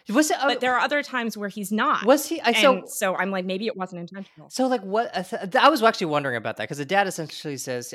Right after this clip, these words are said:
Speaker 1: "Try, here's infinite power, you know, try not to be an asshole about it."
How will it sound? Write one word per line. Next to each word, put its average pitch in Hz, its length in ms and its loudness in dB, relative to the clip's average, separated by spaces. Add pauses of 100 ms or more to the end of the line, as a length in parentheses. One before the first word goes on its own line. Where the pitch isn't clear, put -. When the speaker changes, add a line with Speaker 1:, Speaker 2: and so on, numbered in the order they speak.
Speaker 1:
"Try, 151 200 -14
here's 160 180 -6
infinite 156 420 -10
power, 104 540 -6
you 117 80 -14
know, 107 80 -14
try 127 200 -8
not 127 140 -4
to 127 60 -14
be 123 120 -8
an 117 60 -8
asshole 98 600 -14 (380)
about 90 340 -12
it." 98 240 -16